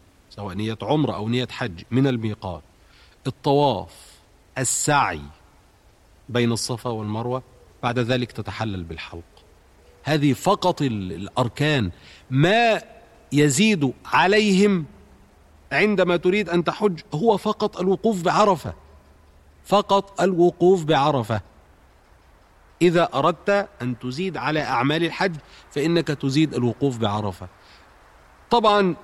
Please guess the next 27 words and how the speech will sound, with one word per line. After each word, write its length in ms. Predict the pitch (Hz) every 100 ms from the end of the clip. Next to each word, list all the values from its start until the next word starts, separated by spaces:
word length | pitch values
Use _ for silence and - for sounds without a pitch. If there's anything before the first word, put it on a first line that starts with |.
| - -
حينما 460 | - 214 208 175
تقف 340 | 156 175 160 117
بعرفة 580 | 110 147 190 175 180
فإنك 440 | 170 156 165 165 156
تنفر 540 | 143 170 190 165 151
بعد 260 | 131 113 110
الانتهاء 640 | 110 120 117 113 147 156 -
من، 420 | 104 95 92 87 92 101
من 220 | 113 107
النهار 460 | 104 101 110 143 147
في 140 | -
يوم 200 | 117 113
عرفة 300 | 110 139 127
بعد 180 | 110 107
غروب 260 | 110 120 120
الشمس 460 | - 151 156 - - - - 160
إلى 200 | 170 147
مزدلفة 560 | 135 113 151 175 170 165
وتبيت 360 | 143 139 147
بمزدلفة، 760 | 131 131 131 120 156 190 190 180
وتذهب 420 | 156 151 143 135
بعد 180 | 123 123
ذلك 400 | 123 139 143 139
إلى 280 | 127 123 120
منى 280 | 160 185
وترمي 420 | 175 139 135 135 127
الجمرات، 720 | 113 117 117 143 190 190